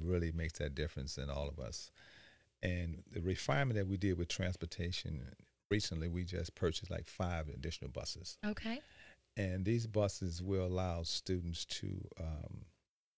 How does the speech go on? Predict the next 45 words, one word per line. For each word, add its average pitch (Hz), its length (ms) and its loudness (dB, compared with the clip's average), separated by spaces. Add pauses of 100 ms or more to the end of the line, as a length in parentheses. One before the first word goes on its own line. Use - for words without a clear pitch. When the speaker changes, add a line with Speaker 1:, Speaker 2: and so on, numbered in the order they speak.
(800)
Speaker 1:
not 104 140 2
only 104 180 2
to 87 60 2
get 90 240 2
back 87 160 2
and 82 100 -4
forth 87 240 0
to 82 60 -4
school 80 360 -2
and 73 160 -2
back, 73 160 0 (160)
you - 80 -10
know, 92 60 -14 (360)
safe, 90 440 2 (840)
but 98 220 6 (360)
it's 107 200 4
something 104 460 2
that 87 280 2 (260)
we 104 60 0
took - 200 -2
the 104 200 0
old 98 260 8
buses 92 340 4
out 92 140 4
of - 80 -2
commission 90 520 2
and 80 120 0
brought 82 220 6
some 76 120 -2
new 82 80 0
buses 76 400 -2
in. - 300 -6
Speaker 2:
Great. 190 380 -2
Speaker 1:
And 87 120 -6
so - 140 -2
we're 87 140 4
working 90 380 2
with 87 200 0
Department 87 480 2
of - 20 -4
Transportation 87 460 0
to 82 80 -2
get 80 160 0
more 82 280 2
buses, 76 520 -4